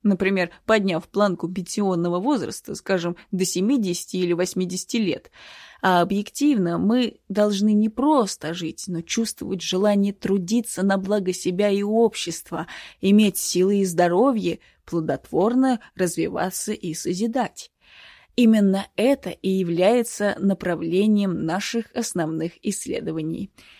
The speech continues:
И мы не сомневаемся, что в недалёком будущем нам удастся отодвинуть даже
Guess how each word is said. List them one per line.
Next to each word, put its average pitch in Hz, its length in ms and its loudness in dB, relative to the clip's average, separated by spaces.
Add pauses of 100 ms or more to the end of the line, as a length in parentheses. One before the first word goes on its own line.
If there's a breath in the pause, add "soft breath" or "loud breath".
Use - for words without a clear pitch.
(140 loud breath)
И 226 160 2
мы 254 220 4
не 277 120 6
сомневаемся, 247 880 0
что 151 280 -6
в - 80 -8
недалёком 175 640 0
будущем 233 560 -2
нам 214 240 0
удастся 180 720 -2
отодвинуть 190 760 -2
даже 190 640 -2